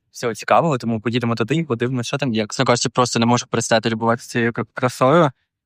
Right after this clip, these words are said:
Тут ще все таке зелене. Так, ми тут трішки приїхали в інший район, зараз йдемо в сторону парку. Що хотів сказати, <laughs> це просто сюр, але я ось ці,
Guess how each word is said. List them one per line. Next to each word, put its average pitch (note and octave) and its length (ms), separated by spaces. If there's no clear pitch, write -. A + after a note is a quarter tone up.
Тут B2+ 180
ще C3 160
все A#2+ 180
таке B2 220
зелене. B2+ 680
Так, C#3 220
ми D#3+ 140
тут D#3+ 200
трішки D3 300
приїхали C#3 340
в C3+ 40
інший C#3 200
район, C3 300
зараз D3 200
йдемо C#3+ 140
в C#3+ 40
сторону C#3+ 360
парку. D3 560
Що C#3+ 220
хотів - 220
сказати, D3 720
<laughs> - 20
це - 140
просто G3 340
сюр, F#3 360
але D#3+ 280
я D#3 300
ось - 260
ці, D3+ 380